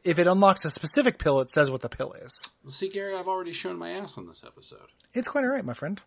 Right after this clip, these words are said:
Speaker 2: I really feel
Speaker 1: The,
Speaker 2: like
Speaker 1: uh,
Speaker 2: I've done a full ass show.
Speaker 1: <laughs> Hmm. Uh, <laughs> the, the
Speaker 2: What's up,
Speaker 1: full,
Speaker 2: Gary? What's
Speaker 1: the
Speaker 2: up?
Speaker 1: full,
Speaker 2: What's up?
Speaker 1: the full Monty. The, uh, the nineteen ninety-six film starring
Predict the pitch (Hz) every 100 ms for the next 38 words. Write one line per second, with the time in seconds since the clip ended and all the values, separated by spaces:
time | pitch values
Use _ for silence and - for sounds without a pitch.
0 | _ _ 110 131 147 143 147 156 151 117
1 | 117 113 107 - 131 131 110 107 101 -
2 | - - _ _ _ - _ - _ -
3 | - 622 - - - _ 294 240 127 _
4 | - - - 160 170 165 - - - 196
5 | 175 165 156 147 - 165 214 226 226 226
6 | 233 262 170 147 247 214 180 - 123 -
7 | 202 214 175 120 110 _ - _ _ _
8 | - _ _ - 135 131 127 127 131 -
9 | 139 135 131 135 147 - 151 139 135 -
10 | - - 127 123 123 117 - 139 131 131
11 | 131 127